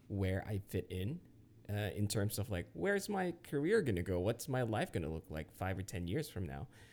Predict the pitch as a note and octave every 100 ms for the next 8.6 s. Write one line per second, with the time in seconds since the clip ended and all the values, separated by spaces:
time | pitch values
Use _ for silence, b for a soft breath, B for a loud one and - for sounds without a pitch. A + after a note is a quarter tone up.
0 | b b - A2+ A2 G#2+ G#2 - - A2
1 | G2 G2+ A2 A2+ G#2 G2 - G2 F#2+ -
2 | G2+ E2+ D#2+ E2+ D#2+ F#2+ B1+ - b b
3 | b b B2+ A2+ D#3 D3 C3 - G#3 B2+
4 | G2+ - b b - A2 G2+ - - -
5 | - - - A2+ G#2 G#2 A#2 B2+ C3+ B2+
6 | A2 G2 E2 - - G#2 G2 F#2+ E2+ -
7 | - A2+ - A#2+ A#2+ C3 A#2+ C3+ A#2 G2+
8 | - A#2+ G2+ F2 F2+